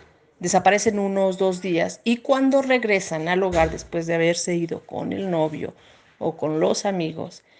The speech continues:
no van a la fiscalía a retirar dicha denuncia. Por lo tanto, queda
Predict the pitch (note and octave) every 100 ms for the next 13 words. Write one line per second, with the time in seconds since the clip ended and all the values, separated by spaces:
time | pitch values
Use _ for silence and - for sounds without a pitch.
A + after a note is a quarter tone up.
0 | _ _ A3 A#3 B3+ B3 A3+ A3 A3 G#3
1 | G3+ - - F#3+ F#3 F3+ F3+ _ _ -
2 | E3+ E3 E3 F3 E3+ E3 - D#3 D3 -
3 | E3 E3+ F#3 A3 G#3+ - - _ _ _
4 | _ - G3+ G3+ G3+ A3+ A3+ A3+ - G3+
5 | F#3+ G3 -